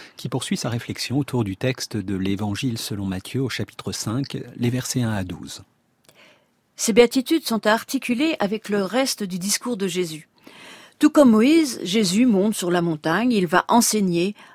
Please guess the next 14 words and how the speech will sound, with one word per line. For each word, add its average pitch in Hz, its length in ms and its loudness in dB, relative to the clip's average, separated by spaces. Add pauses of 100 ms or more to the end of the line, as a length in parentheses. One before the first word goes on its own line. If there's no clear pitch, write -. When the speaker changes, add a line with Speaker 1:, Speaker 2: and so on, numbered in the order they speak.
Speaker 2:
avant 196 240 2
tout - 160 -6
la 202 140 0
loi. 151 260 -4 (720)
Précédemment, 262 540 4
j'ai 247 100 2
cité 247 360 0
le 208 120 -2
psaume 202 320 0 (140)
un, 185 180 2 (500)
qui - 120 -8
commence 180 300 0
ainsi, « 247 420 -2 (340)
Heureux 294 540 6